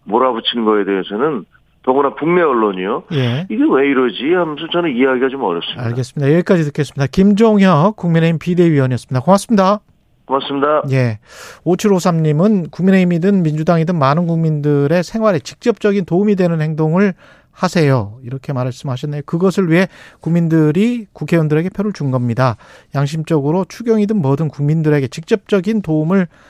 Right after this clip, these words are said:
Speaker 2: 주시기를 바랍니다. 이런 말씀하셨고요. 더불어민주당 연결해 보겠습니다. 전해철 의원님 나와 계십니다. 안녕하세요.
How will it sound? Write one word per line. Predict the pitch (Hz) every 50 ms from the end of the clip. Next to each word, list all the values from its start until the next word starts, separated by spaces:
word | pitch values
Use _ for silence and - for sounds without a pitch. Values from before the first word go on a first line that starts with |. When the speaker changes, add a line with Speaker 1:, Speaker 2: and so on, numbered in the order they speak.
| _ _ _ -
Speaker 2:
주시기를 | - 156 143 - - 160 151 160 165 170 165 151 143
바랍니다. | - 143 131 127 123 123 120 123
이런 | 123 127 131 135 135
말씀하셨고요. | 127 127 123 - - 151 139 131 131 147 139 - - 165 196 226 - - - - - _ -
더불어민주당 | - 185 190 226 240 226 214 202 190 196 202 185
연결해 | 165 156 156 156 170 160 151
보겠습니다. | 147 135 135 139 - - 147 135 131
전해철 | 123 - 156 170 196 202 - 220 208
의원님 | 196 185 180 175 175 185 175
나와 | 151 135 131
계십니다. | 131 127 - - 147 131 127
안녕하세요. | 131 139 151 160 151 - 208 208 202